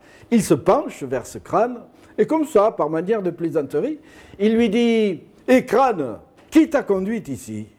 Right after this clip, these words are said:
Alors le crâne ouvre ses mâchoires blanchies et répond, « La parole. »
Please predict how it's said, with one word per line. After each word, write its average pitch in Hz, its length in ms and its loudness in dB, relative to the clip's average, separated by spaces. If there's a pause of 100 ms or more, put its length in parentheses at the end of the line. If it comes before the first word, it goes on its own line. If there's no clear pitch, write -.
(1800)
Alors 135 340 4
le 123 120 -2
crâne 151 640 -2 (300)
ouvre 135 520 0
ses 117 280 -8
mâchoires 139 720 -2
blanchies 101 800 -6 (720)
et 131 120 6
répond, « 143 640 0 (640)
La 127 180 6
parole. » 98 540 -2